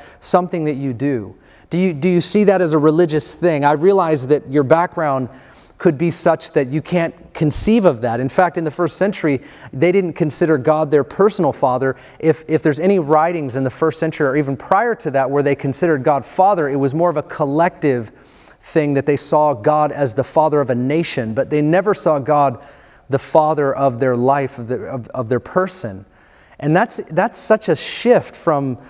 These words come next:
what Jesus was teaching. "Your father, your father, your father." He wasn't just saying it to Israel. He wasn't just saying it to a nation, to a people. He was saying it to people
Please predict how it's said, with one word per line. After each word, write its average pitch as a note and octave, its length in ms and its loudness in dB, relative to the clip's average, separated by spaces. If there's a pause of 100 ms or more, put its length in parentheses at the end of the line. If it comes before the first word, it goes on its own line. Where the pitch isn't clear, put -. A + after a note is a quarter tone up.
(120)
what C#3+ 200 0
Jesus E3+ 520 -2
was D3 180 -2
teaching. D3 560 -6
"Your E3+ 320 2
father, E3+ 380 -2
your D3+ 200 -2
father, D#3 380 -2
your D3+ 160 -4
father." D3+ 380 -4
He C3+ 40 -4
wasn't F#3+ 380 -2
just E3+ 280 -2
saying F3+ 280 -2
it E3 120 -2
to - 120 -6
Israel. F3 420 -2
He B2 120 -4
wasn't D#3+ 280 -2
just E3+ 200 -6
saying D#3+ 240 -2
it D3 100 -6
to D3+ 140 -2
a C#3 40 -2
nation, C#3+ 420 -2
to - 140 -4
a C3 60 -2
people. G3 320 -6
He C3 60 -2
was B2+ 100 -4
saying E3 260 -4
it C#3 140 -8
to A#3 180 2
people B2+ 640 -2